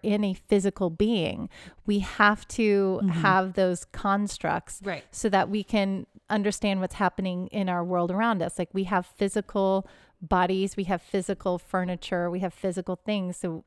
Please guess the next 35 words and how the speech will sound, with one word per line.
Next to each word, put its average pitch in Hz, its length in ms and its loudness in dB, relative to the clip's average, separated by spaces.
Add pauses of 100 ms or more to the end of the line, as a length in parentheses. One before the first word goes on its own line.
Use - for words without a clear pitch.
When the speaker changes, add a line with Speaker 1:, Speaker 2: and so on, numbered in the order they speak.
Speaker 1:
time 208 300 0
and 202 120 -2
space 175 360 -4
has 175 300 0
to 180 140 -4
exist 170 540 -2
Speaker 2:
Right. 170 220 0 (420)
Speaker 1:
in 196 320 4
this 185 240 2
Speaker 2:
In 190 60 -2
Speaker 1:
realm. 185 260 6
Speaker 2:
this, 180 240 2 (220)
yes. - 480 -8
Speaker 1:
But 220 160 10
once 214 360 2
we 220 140 2
are 196 180 4
outside 220 760 4
of 185 140 -2
a 190 80 0
physical 190 680 0 (100)
being, 196 500 2
Speaker 2:
Mm-hmm. 147 300 0
Speaker 1:
there's 202 240 2
no 208 220 4
such - 260 -2
thing 247 220 2
as 175 100 0
time 160 200 -2
and 156 120 -8
space. - 480 -8 (400)
Speaker 2:
So 247 180 4
my 208 140 4
question. - 540 -2 (380)
Speaker 1:
Yes. - 380 -4